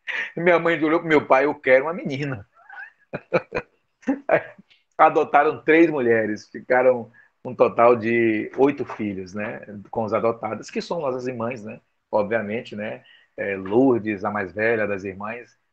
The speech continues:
Lucineide, a do meio, e Raqueline, que é quase da minha idade.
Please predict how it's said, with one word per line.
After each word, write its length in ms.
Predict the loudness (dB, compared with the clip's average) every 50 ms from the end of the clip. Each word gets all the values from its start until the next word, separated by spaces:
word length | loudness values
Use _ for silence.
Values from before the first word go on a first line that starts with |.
| _ -6
Lucineide, 640 | -6 -6 -4 -6 -8 -4 0 0 0 0 0 -4
a 60 | -4 -4
do 140 | -4 -8
meio, 300 | -8 -4 -2 -2 -2 -2
e 260 | -2 -4 -6 -6 -8 _ _ _ _ -2
Raqueline, 540 | -2 -2 0 2 0 0 0 -2 -8 -8
que 100 | -4 -4
é 40 | -4
quase 280 | 0 0 0 0 0 -2 -6 -4
da 120 | -4 -4 -4
minha 120 | -4 -8
idade. 420 | -6 -4 -4 -4 -4 -4 -6 -10